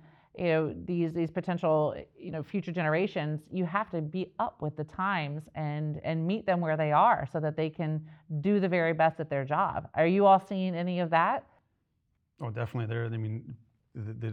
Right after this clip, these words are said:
Speaker 2: the new, the new recruits that we're bringing in, whether it's on the deck level, <clears throat> on the engineer level, or, or mates, like, in the wheelhouse, it's all, um,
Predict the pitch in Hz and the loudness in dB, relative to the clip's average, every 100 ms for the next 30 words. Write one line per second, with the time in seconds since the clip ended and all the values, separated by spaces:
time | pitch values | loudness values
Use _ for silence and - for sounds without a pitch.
0 | 110 113 110 120 123 123 120 123 127 123 | -4 -4 -2 0 2 2 0 -2 -4 -2
1 | 127 123 123 127 131 127 131 131 104 113 | 0 -2 -2 -2 -4 -4 -8 -6 -4 -4
2 | 113 117 120 113 113 98 117 107 117 113 | -2 -2 -2 -2 -4 -4 -4 -2 -2 -2
3 | 120 117 120 - - - 180 175 127 120 | -4 -2 -4 -6 -18 0 4 4 4 2
4 | 117 117 123 117 117 120 123 113 110 107 | 0 0 0 0 0 -2 -2 -2 -4 -4
5 | 110 107 113 123 - 113 113 113 117 120 | -4 -2 -4 -6 -10 -10 -4 -4 -2 -2
6 | 113 - - _ _ _ - 113 - - | -4 -6 -16 _ _ _ -6 -6 -4 0
7 | 127 123 113 120 110 107 107 113 | 2 2 0 -4 -6 -4 -6 -8